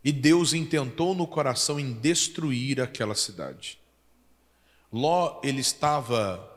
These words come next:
submerso em um submundo que lhe gerou sérias consequências. Até que Deus, na sua infinita misericórdia, ouvindo a intercessão de quem?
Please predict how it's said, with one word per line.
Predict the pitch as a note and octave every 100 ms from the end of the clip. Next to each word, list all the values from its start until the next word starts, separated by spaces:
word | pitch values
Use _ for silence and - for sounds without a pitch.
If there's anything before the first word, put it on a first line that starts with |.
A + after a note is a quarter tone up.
| - -
submerso | - D3 C#3 C3+ D#3+ D#3+ -
em | C#3
um | B2+
submundo | - C3 A#2 A#2+ D#3+ D#3 G#2+
que | -
lhe | C#3 B2+
gerou | C3 A#2+ C3
sérias | - - D#3+ F3 F3 E3 -
consequências. | D#3 D3 D#3 D3 C3 B2 - - A#2+ - - _ _ _ _ _ _ _ _ _ _ _ _ _ _ -
Até | C3+ - G3+
que | - - G#3
Deus, | D3 C#3 C#3+ D#3 - -
na | C3+
sua | - E3+
infinita | D3 - C#3+ D3+ G#3 G3
misericórdia, | E3+ C#3 D3+ C#3 - C3+ D3 B2+
ouvindo | C#3 A2 D3 G3 F3
a |
intercessão | D#3+ C3+ F3 - - E3 - - G3+
de | G3
quem? | F#3+ D#3 B2 F#2 F2 - -